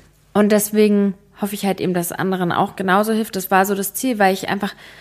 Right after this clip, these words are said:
ganz ehrlich, auch als ich angefangen habe mit der Recherche, ich kenn eigentlich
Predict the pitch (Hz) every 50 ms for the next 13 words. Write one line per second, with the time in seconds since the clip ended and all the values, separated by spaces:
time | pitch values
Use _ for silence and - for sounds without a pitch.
0 | - - - _ _ - 208 226 220 - 240 233 247 220 226 202 208 170 175 -
1 | - 151 214 220 208 233 208 202 196 196 190 185 190 180 185 180 - - 226 214
2 | 226 - - - - - - 233 233 - - - 196 208 208 208 214 - 226 226
3 | 233 -